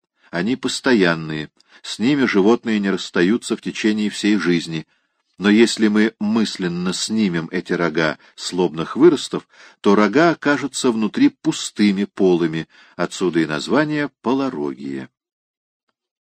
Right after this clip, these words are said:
Ну, а теперь, когда мы этот вопрос выяснили, можно начинать парад. Впрочем, раньше одна небольшая история. Это случилось в поросшем кустарником речном районе полуострова Сомали.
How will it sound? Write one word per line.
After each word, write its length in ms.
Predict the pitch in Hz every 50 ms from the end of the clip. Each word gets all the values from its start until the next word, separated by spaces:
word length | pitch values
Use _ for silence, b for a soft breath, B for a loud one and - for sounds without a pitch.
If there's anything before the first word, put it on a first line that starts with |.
| _ _ _ _ _ _ _ _ _ _ _ _ _
Ну, 180 | - 143 202 214
а 80 | 165 -
теперь, 300 | 123 104 - 170 175 170
когда 340 | 135 113 101 95 123 127
мы 80 | 113 110 104
этот 240 | 104 95 98 87 -
вопрос 440 | 92 87 - 90 87 80 - -
выяснили, 580 | 82 95 139 175 175 - - 175 170 180 175 180 B B B B B B B B _
можно 520 | 151 78 95 143 156 - 156 156 170 165
начинать 720 | 147 123 131 131 - - 117 85 76 78 85 98 - - _
парад. 600 | - 117 117 - - 69 64 - _ _ - - _ _ _ _ _ _ _ _ _ _ _
Впрочем, 600 | - - - 110 123 117 - - 123 113 113 107 b b b b b b b
раньше 480 | b 95 98 113 123 127 120 - - 117
одна 280 | 107 95 92 107 107 104
небольшая 580 | 101 90 98 95 90 - - 101 92 90 90
история. 640 | - - - - - - - 80 71 65 64 64 62 - _ _ _ _ _ _ _ _ _ _ _ _ _ _ _ _ -
Это 240 | 135 175 175 190
случилось 580 | - - 175 170 160 - - 185 175 170 160 -
в 100 | - -
поросшем 520 | - 135 135 151 156 143 - - 147 135 120
кустарником 800 | - 120 - - - 143 147 143 139 135 123 - 135 127 117
речном 400 | 110 107 - - 131 135 131 120
районе 500 | 110 107 101 101 123 139 139 131 127 127
полуострова 720 | 120 _ - 107 101 98 104 120 117 - - - 107 104 104
Сомали. 560 | - - - 107 101 104 95 80 69 62 _